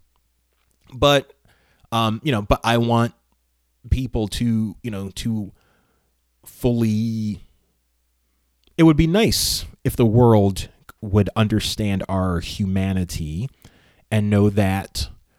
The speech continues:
our humanity exists because of our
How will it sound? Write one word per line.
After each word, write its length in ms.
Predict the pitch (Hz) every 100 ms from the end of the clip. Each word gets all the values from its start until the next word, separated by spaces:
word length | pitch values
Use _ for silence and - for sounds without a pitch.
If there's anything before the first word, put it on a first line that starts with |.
| _
our 300 | 107 104 104
humanity 1300 | 104 - 120 113 110 110 113 - 113 98 95 90 90 - _ _ _ _ _ _ _ _ -
exists 1000 | 117 107 92 110 107 - - - - - - _ _ _ _ _ -
because 480 | 113 - - 135
of 140 | 117 104
our 540 | 98 90 90 87 87